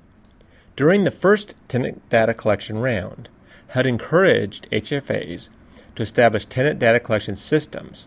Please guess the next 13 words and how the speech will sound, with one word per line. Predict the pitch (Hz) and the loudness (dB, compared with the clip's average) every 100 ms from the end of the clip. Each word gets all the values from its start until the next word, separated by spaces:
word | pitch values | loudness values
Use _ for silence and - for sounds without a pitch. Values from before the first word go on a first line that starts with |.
| - - - - - - - | -20 -20 -20 -20 -20 -20 -14
rather | - 113 143 160 107 - 120 - - | 0 4 4 4 0 -6 -14 -18 -14
than | - 110 | -2 -2
expending | 104 - 117 104 | -2 0 2 0
copious | - 127 123 139 | -4 -4 -2 0
amounts | 120 113 | 0 -4
of | 120 | -6
time | 117 104 110 | -2 0 2
and | 104 | 0
energy | 101 101 | 0 -2
collecting | - 104 104 101 - | -2 -2 -2 -10 -6
one | 110 95 92 | -2 -2 -2
year's | 98 95 | -4 0
data. | 156 151 - | 2 2 -2